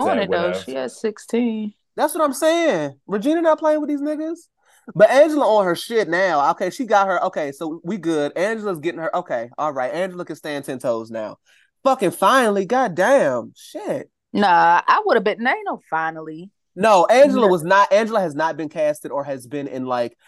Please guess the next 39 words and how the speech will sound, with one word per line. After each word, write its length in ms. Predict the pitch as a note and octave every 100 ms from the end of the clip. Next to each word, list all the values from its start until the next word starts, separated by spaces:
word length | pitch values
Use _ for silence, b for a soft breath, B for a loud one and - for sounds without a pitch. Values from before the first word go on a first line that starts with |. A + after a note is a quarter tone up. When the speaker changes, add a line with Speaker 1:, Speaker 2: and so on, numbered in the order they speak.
| b
Speaker 3:
I 80 | E3
think 240 | F#3 F3+ B2+
Black 300 | D3+ A3 -
Panther, 480 | G#3 G3 G3 F#3 E3+
like, 160 | D#3
in 100 | D3
her 120 | D#3 A3
later 300 | E3+ F#3+ G3
years, 340 | F3 F3+ D3+
Angela 400 | C#3 E3+ F3 E3+
is 200 | C3+ B2
just 320 | A#2 D#3 D#3
now 180 | D#3+ C#3
starting 420 | C3 - C#3 C3 B2+
to 100 | C3
get, 360 | A#2+ C#3 C3+
like, 460 | B2+ B2+ A#2+ A#2 - _ _ _ _ _
Speaker 2:
Some 240 | - C#3 D3
Speaker 3:
money. 280 | D#3 E3+ D#3
Speaker 2:
roles. 220 | D#3 D#3
Speaker 3:
Yeah, 640 | G#3+ A3 A3 G#3+ G3+ E3 D3+
like, 200 | E3+ F3
some 160 | F3+
shit 280 | F3 G#3 G3
that's 160 | F3 E3+
like, 200 | E3 D#3
okay, 340 | E3 E3+ D3
now 220 | C3 D3+ D#3
everybody 340 | D3+ D3 C#3
talking 320 | C3+ D3 C#3
about 240 | B2 A#2+ B2+
Angela. 240 | B2 A#2+
Like, 160 | B2 B2+
bitch, 180 | D3+
turn 180 | - D#3
on 40 | D3
your 100 | C3+
T 240 | - C#3+
V 300 | B2+ C3